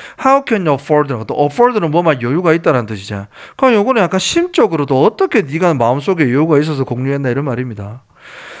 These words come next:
자, "Share your best seed corn with your neighbors." 그래서 when 뒤에 거 먼저 볼게요. "When they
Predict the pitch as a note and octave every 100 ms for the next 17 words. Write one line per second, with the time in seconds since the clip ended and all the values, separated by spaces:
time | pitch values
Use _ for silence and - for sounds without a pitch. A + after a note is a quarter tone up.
0 | - D3+ C3+ - A#3+ A3+ F3 C#3 C#3+ D#3
1 | C#3 D3+ E3 E3 - C#3+ - F#3 E3+ D#3
2 | - C3+ C3 A#2 A#2 A2+ A#2+ B2 A#2 A#2+
3 | A#2+ A2+ G2+ A2+ A2+ A#2 G#2+ C#3 F#3+ F3
4 | F#3+ F3+ C#3+ C3+ C#3 B2 E3 D#3 D3 -
5 | _ - - - D3+ G#3 G#3+ G#3+